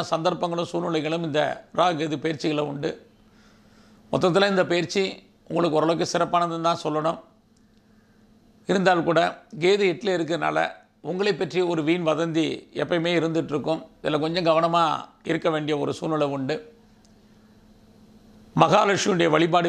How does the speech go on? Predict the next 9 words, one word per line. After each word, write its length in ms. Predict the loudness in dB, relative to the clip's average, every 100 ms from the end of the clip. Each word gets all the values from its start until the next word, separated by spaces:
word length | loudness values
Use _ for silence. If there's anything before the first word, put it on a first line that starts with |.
| 0
வெள்ளிக்கிழமை, 400 | -2 0 0 0
வெள்ளிக்கிழமை 400 | 0 0 0 -2
கும்பிட்டு 320 | -2 -4 0
வர்றது 220 | 0 0 0
ரொம்ப 120 | 0
நல்லது. 360 | 0 -2 -4 -6 -10 -20 _ _ _ _ _ _ _ _ _ _ 0
வெள்ளிக்கிழமை 480 | 2 2 2 2 2 0
any 120 | 0 0
நான்வெஜ் 340 | 0 0 -2